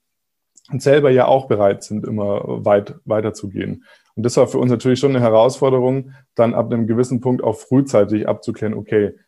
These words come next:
ist das jetzt ein, ähm, kann das ein Kundenprojekt werden, wo, ähm, wir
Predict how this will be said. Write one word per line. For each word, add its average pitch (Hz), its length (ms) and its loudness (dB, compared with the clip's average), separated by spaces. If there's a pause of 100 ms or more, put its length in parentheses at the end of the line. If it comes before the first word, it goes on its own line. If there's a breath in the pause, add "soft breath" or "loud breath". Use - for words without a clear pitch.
(120)
ist 127 160 -8
das 131 80 -4
jetzt 123 220 -4
ein, 110 260 -2
ähm, 104 460 -4 (880)
kann 117 180 0
das 117 180 0
ein 113 220 -6
Kundenprojekt 156 760 -2
werden, 143 380 0
wo, 117 540 -2
ähm, 110 480 -2
wir 110 460 0